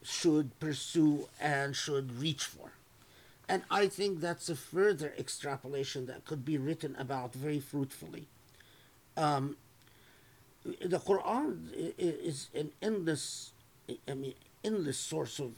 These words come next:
insight. So n-, no commentary, no study will, will exhaust the field. There will, there will always be much more that can be said and will be said, uh, hopefully, if Muslims return back,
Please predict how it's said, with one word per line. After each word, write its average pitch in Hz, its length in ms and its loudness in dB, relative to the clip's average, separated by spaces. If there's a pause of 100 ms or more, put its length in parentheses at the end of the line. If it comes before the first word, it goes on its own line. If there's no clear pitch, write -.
(240)
insight. 147 460 -4
So 135 400 -2
n-, 151 240 -4
no 165 720 2
commentary, 131 760 -4
no 147 680 0
study 143 420 -2
will, 123 360 -2
will 127 240 -4
exhaust 135 840 -6
the 123 80 -12
field. 135 360 -6 (180)
There 131 180 -2
will, 135 200 -4 (100)
there 151 100 -4
will 139 240 -4 (180)
always 202 360 6
be - 300 -12 (400)
much 170 360 2
more 147 400 0
that 139 260 -8
can 131 180 -6
be 131 140 -6
said 131 420 -4
and 131 220 -4
will 151 160 0
be 127 160 -4
said, 127 360 -6
uh, - 180 -14
hopefully, 139 460 -4 (500)
if - 180 2
Muslims 175 560 2
return 143 360 0
back, 139 200 -4